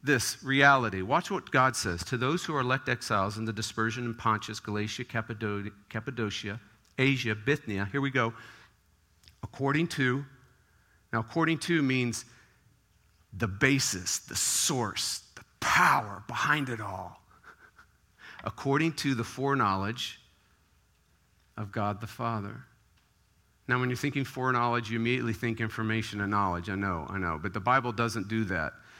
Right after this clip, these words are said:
The Bible thinks of knowledge as, like, the deepest intimacy possible. It's actually a word used for sexual intimacy. So, you know, Adam knew Eve,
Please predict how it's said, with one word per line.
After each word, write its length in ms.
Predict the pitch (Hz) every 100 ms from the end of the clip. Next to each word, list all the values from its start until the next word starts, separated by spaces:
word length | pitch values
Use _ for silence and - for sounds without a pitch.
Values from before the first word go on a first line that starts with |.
| -
The 80 | -
Bible 300 | 104 123 131
thinks 280 | - 120 -
of 120 | 101
knowledge 420 | 107 107 107 104
as, 140 | 110 98
like, 180 | 104 98
the 80 |
deepest 480 | 98 120 113 113 -
intimacy 480 | 120 113 110 104 107
possible. 720 | 90 - 110 110 110 90 90
It's 100 | 85
actually 360 | 104 110 120 110
a 40 |
word 300 | 104 110 101
used 260 | 107 104 -
for 80 |
sexual 440 | 104 - 104 - 92
intimacy. 560 | 123 113 95 85 - 78
So, 280 | - 98 90 - - -
you 80 | 98
know, 140 | 92
Adam 440 | 113 110 107 104 113
knew 320 | 120 117 113
Eve, 600 | 135 123 113 95 - -